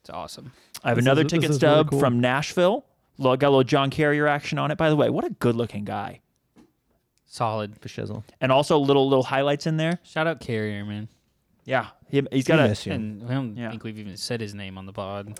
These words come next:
Speaker 3: By the way, this is the year that Jacksonville United won the N P S L.
Speaker 4: Gang.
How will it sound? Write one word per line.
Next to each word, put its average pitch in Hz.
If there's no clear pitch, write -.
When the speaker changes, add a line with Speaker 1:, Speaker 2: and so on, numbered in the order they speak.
Speaker 3:
By 175
the 185
way, 175
this 180
is 226
the 208
year 147
that 139
Jacksonville 143
United 139
won 135
the 135
N 139
P 151
S 147
L. 180
Speaker 4:
Gang. 104